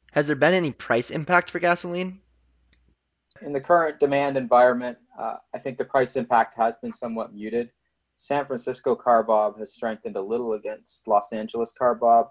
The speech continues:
Speaker 2: but not significantly. I think when demand recovers, we will see, uh, more relative strength in San Francisco carbob as the Bay Area has to pull in additional, uh, gasoline,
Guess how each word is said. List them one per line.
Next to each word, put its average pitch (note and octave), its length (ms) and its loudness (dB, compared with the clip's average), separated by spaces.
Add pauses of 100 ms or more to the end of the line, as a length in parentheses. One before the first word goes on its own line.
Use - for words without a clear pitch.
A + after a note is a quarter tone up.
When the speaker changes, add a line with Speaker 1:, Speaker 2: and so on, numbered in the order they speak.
Speaker 2:
but A2 140 -6 (200)
not A2+ 300 -8
significantly. A#2 840 -10 (840)
I B2 120 4
think C3+ 280 2
when B2+ 120 2
demand A#2+ 420 2
recovers, A2 580 2
we A2+ 140 -4
will B2+ 220 2
see, A2+ 460 -2
uh, G#2 440 -4
more A#2 180 2
relative A2+ 400 2
strength - 480 -4
in A2 300 -10
San A#2 240 -2
Francisco A2+ 500 0 (100)
carbob A2+ 460 4 (240)
as A2+ 140 -4
the G#2+ 120 -6
Bay B2+ 220 -2
Area A2+ 380 -2
has A2+ 160 -6
to - 100 -18 (100)
pull A2+ 200 -6
in G#2+ 160 -14
additional, G#2+ 520 -8
uh, G2+ 200 -6 (120)
gasoline, G#2+ 680 -2